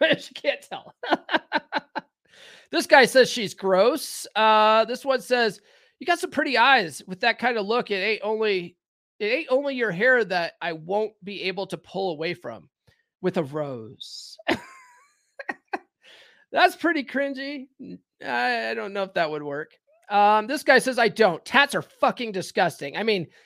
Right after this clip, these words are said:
think of someone's decision-making process to destroy your holy temple, male or female. What a disgrace to the creator."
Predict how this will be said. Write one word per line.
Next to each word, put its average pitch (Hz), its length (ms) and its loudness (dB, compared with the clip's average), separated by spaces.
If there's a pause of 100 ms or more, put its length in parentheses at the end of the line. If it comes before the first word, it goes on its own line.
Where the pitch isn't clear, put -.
(240)
think 392 220 2
of 254 120 8
someone's 269 460 4
decision-making 190 760 -4
process 175 400 -4
to - 120 -10
destroy 233 440 2
your 202 240 0
holy 233 500 0
temple, 160 500 -4 (200)
male 294 220 10
or 240 140 8
female. 180 440 0
What 294 180 6
a 180 80 -2
disgrace - 840 -8
to - 140 -14
the 151 100 -10
creator." 143 720 -10